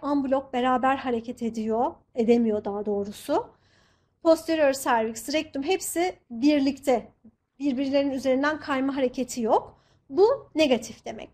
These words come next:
Negatif sliding sign'da bizim Douglas obliterasyonumuz açısından bize uyarıcı olması gereken bir şey. Ee, Douglas'ın obliter olması ne demek? Sizin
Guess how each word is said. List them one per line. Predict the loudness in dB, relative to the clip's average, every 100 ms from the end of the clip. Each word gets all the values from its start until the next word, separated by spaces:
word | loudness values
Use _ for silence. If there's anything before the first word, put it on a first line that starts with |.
| 0
Negatif | 2 4 2 -2
sliding | -4 0 2 2 0 -6
sign'da | -2 0 0 0 -2 -6 _ _
bizim | -2 2 2 2
Douglas | 0 2 0 0
obliterasyonumuz | -4 -4 -2 -2 -2 -2 -4 -4
açısından | -4 -6 -4 0 0
bize | -2 -4
uyarıcı | -2 2 2 2 0
olması | 0 -2 -6
gereken | -6 -4 -2 -2 -2
bir |
şey. | -4 -4 -2 -2 -8 _ _ _ _ -4
Ee, | 2 4 4 0 -8 _ _ _ _ _ _ _ _ _ _ 0
Douglas'ın | 2 4 4 2 0 0 0
obliter | 0 0 0 4
olması | 4 4 -2 -2 0
ne | 0
demek? | 0 0 -2 -6 -20 _ _ _ _ _
Sizin | -12 -8 -2 2 0